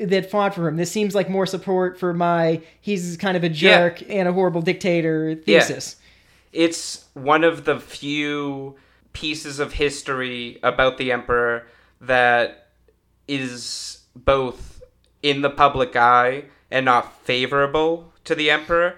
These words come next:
Speaker 2: I guess maybe looking at this a little bit more meta.
Speaker 1: So in the public eye, meaning within the Warhammer forty K universe, the average citizen of the Imperium
Speaker 2: No.
Speaker 1: is aware of the story? Oh, okay.
Speaker 2: No, but there are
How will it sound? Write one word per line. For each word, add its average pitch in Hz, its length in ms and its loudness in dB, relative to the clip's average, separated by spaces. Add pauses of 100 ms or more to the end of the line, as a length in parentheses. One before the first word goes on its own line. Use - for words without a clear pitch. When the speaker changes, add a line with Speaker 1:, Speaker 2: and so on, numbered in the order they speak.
(120)
Speaker 2:
I 139 100 -2
guess 131 260 0
maybe 135 340 0
looking 131 300 -2
at 127 120 -2
this 127 180 -6
a 131 60 -8
little 127 160 0
bit 120 180 0
more 123 180 0
meta. 123 420 0
Speaker 1:
So 247 80 0
in 254 240 2
the 254 60 4
public 233 320 0
eye, 214 180 2
meaning 208 500 -2
within 233 420 0
the 214 100 4
Warhammer 208 540 -2
forty 202 260 0
K 190 180 0
universe, 170 840 -2 (460)
the 202 300 -2
average 202 540 2
citizen 202 720 -2
of 185 140 -2
the 190 120 0
Imperium 180 500 2
Speaker 2:
No. 160 180 10
Speaker 1:
is 220 100 4
aware 202 320 4
of 185 80 0
the 185 80 0
story? 233 340 2
Oh, 226 180 6
okay. 170 80 0
Speaker 2:
No, 131 240 4 (140)
but 131 440 2 (280)
there 135 280 4
are 123 680 4